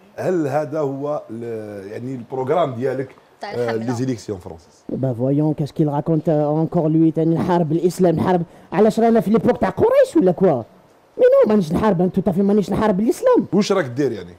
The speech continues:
Speaker 3: Ben, l'islam, il a, il a sa, euh, il a sa propre place et c'est une religion comme toutes les autres religions هنايا en France quand même. مانيش نحارب في الإسلام. أنا juste,
Speaker 1: ماشي هنا،
Speaker 3: euh,
Speaker 1: هنا راكم الجيري، ليك en France.
Speaker 3: Oh, bien sûr, <laughs> en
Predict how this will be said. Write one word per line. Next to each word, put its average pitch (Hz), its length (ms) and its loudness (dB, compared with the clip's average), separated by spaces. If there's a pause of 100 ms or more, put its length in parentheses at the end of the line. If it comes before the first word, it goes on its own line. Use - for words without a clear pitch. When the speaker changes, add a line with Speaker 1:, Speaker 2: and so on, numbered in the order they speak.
Speaker 3:
Ben, 269 80 6
l'islam, 349 540 6
il 214 80 2
a, 196 40 2 (180)
il 226 80 6
a 247 80 4
sa, 233 180 -2
euh, 190 480 2
il 190 100 0
a 208 60 2
sa 202 140 -2
propre 277 400 0 (100)
place 247 340 0 (420)
et 208 340 6
c'est - 420 -2
une 233 160 2
religion 240 360 2
comme 247 140 0 (120)
toutes 508 240 2
les 262 120 0
autres 294 220 -4
religions 254 240 2
هنايا 262 340 4
en - 20 2
France 190 340 -4
quand 156 100 0
même. 202 160 2 (100)
مانيش 220 220 -2
نحارب 226 220 0
في 233 80 -6
الإسلام. 226 320 0 (240)
أنا 240 180 2
juste, 285 160 2
Speaker 1:
ماشي 294 140 0
هنا، 285 180 4
Speaker 3:
euh, - 40 0
Speaker 1:
هنا 143 180 -2
راكم 143 300 -4
الجيري، 113 340 -4
ليك 123 180 -4
en - 40 -10
France. 101 560 -6
Speaker 3:
Oh, 339 60 4
bien 160 260 -2
sûr, 208 120 2 (160)
<laughs> 175 200 0
en 175 40 0